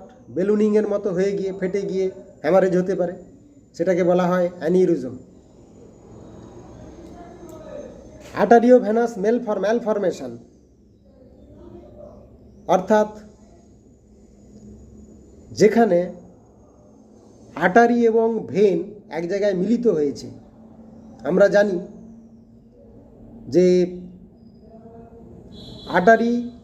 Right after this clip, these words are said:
জালিকার আকারে এক জায়গায় শেষ হয় এবং সেখান থেকে ভেন শুরু হয়। ওই জাংশনাল পয়েন্টে যদি কোনো রকম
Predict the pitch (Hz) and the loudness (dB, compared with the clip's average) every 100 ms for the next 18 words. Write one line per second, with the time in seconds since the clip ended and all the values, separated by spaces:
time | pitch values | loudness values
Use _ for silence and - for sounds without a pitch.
0 | - - - - - 123 185 208 233 226 | -20 -20 -20 -20 -10 -4 -2 0 2 2
1 | 220 220 214 196 214 220 214 208 226 233 | 2 0 0 0 0 2 2 2 2 0
2 | 240 - - - - 170 196 190 190 185 | -8 -14 -20 -20 -6 -4 -4 -6 -6 -6
3 | 202 196 233 254 - - - - - - | -6 -4 -2 -4 -4 -14 -20 -20 -20 -20
4 | - 147 180 233 214 - 180 139 110 - | -12 0 2 4 0 -2 0 0 -4 -14
5 | - _ _ 170 175 190 214 214 214 208 | -20 _ _ -4 2 2 2 0 0 -2
6 | 208 196 196 202 190 185 196 180 180 180 | -2 -4 -2 -4 -6 -6 -4 -4 -4 -6
7 | 175 | -8